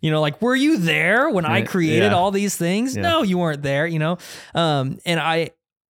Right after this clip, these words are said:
Speaker 1: I can't help but think about how often we shoot ourselves in the foot by not relinquishing that control and by, by sitting here and being like,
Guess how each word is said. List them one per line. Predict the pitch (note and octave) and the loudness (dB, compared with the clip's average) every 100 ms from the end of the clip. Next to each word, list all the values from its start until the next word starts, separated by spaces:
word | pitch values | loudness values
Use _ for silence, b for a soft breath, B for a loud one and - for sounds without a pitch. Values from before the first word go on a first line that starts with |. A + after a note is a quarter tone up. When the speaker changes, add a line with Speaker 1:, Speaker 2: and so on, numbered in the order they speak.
| _ _ | _ _
Speaker 1:
I | D#3+ | -6
can't | - G#3 F3 | -2 0 2
help | F3+ D#3+ | 0 -2
but | D#3 - | -6 -4
think | E3 E3 | -4 -2
about | D3+ C3+ B2 | -2 -2 -4
how | - C#3+ | -4 -4
often | C#3 C#3 C3+ - C3 B2+ | -2 -2 -4 -6 -6 -4
we | B2+ B2+ B2+ A#2+ _ _ _ _ _ _ _ _ _ _ _ _ _ _ _ _ _ _ _ | -4 -4 -6 -8 _ _ _ _ _ _ _ _ _ _ _ _ _ _ _ _ _ _ _
shoot | - F#3 | -4 0
ourselves | E3 D3 D#3 C#3+ C3+ | 0 -2 -2 -2 -2
in | B2 | -6
the | A#2+ | -6
foot | - C#3+ - - _ | -6 -6 -6 -14 _
by | C#3+ A#2+ | -6 -4
not | A#2+ B2+ - | -2 -4 -4
relinquishing | C3 B2+ B2 C3 - A2 | -6 -6 -6 -6 -6 -6
that | A2 - | -8 -10
control | A2 - G#2+ G#2+ | -12 -8 -8 -6
and | A#2+ | -4
by, | A#2 A2+ - _ _ _ | -4 -6 -10 _ _ _
by | A2 | -12
sitting | A2 - D3+ C#3 | -8 -4 -4 -2
here | B2+ | -4
and | A#2+ | -4
being | A#2 | -6
like, | A2+ | -8